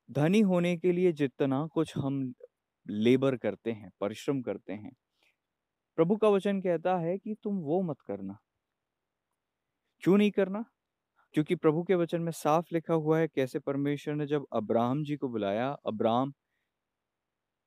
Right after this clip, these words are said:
अब्राहम जब अपने घर से निकले तो कुछ उनके पास विशेष नहीं था, लेकिन परमेश्वर ने उनको बहुत धन दिया। याकूब जब अपने घर से निकला तो कुछ भी नहीं था, लेकिन जब याकूब लौट कर आता है,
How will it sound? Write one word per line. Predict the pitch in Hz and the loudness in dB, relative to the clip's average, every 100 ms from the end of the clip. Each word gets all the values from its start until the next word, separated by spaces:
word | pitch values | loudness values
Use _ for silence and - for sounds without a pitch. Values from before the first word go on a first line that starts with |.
| _ 113 | _ -2
अब्राहम | 113 131 156 165 | 4 6 6 4
जब | 160 | 2
अपने | 143 151 | 2 -2
घर | 123 123 | 0 -2
से | - | -2
निकले | 143 135 143 | -4 -2 -4
तो | 135 | -2
कुछ | 127 - | -8 -6
उनके | - 120 123 | -6 -4 -6
पास | 123 117 | -8 -8
विशेष | 110 - 123 113 | -8 -4 -4 -4
नहीं | 123 117 | -4 -4
था, | 131 135 _ _ - | -6 -18 _ _ -10
लेकिन | 113 120 | -4 -2
परमेश्वर | 117 113 120 127 - 135 | -2 0 0 -2 -2 -2
ने | |
उनको | 131 123 117 127 147 _ _ _ _ _ _ - | 0 -2 -4 -8 -8 _ _ _ _ _ _ -6
बहुत | 104 120 135 | -2 2 2
धन | 123 113 107 101 | 0 -4 -4 -2
दिया। | 101 - - _ _ _ _ _ _ - | -4 -6 -12 _ _ _ _ _ _ -8
याकूब | 110 113 117 - 190 170 | 2 4 4 2 2 2
जब | 160 165 | 2 4
अपने | 151 151 139 | 2 0 0
घर | 135 | 0
से | 127 143 | 0 -4
निकला | 135 135 139 | -4 -2 -2
तो | 135 | -2
कुछ | 120 110 - | -6 -8 -4
भी | 120 | 0
नहीं | 139 139 | 0 -2
था, | 147 151 _ _ _ _ _ _ _ | -6 -16 _ _ _ _ _ _ _
लेकिन | 113 139 143 | 0 2 2
जब | 143 | 2
याकूब | 131 123 - 147 | 4 4 2 -2
लौट | 135 120 131 | 4 4 4
कर | - 160 | 2 0
आता | - 120 127 120 | 2 0 2 0
है, | 104 101 | -2 -10